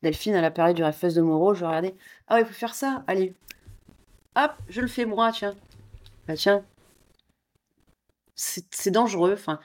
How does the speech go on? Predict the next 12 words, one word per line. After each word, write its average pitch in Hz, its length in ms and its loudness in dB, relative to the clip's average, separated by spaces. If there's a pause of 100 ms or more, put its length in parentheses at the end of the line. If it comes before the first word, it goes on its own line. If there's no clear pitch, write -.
(160)
il 175 80 -4
faut - 140 -2
faire 214 200 2
attention, 208 560 0 (380)
euh, 175 160 2
parce 175 200 -2
que 226 300 6
certains 208 340 -2
réflexes 202 420 -2
ont 202 40 0
des 175 140 2
conséquences, 220 760 0